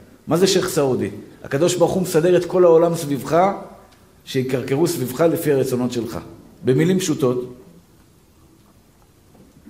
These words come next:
עשה רצונו כרצונך,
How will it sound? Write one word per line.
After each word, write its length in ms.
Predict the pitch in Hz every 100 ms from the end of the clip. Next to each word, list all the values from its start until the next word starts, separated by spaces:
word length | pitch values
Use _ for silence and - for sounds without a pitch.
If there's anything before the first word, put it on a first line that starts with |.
| - - - - - - - - - _ _ - - - - - 285 - - - - - - - _
עשה 280 | 120 - 214
רצונו 480 | 196 190 165 170 185
כרצונך, 500 | 156 123 135 123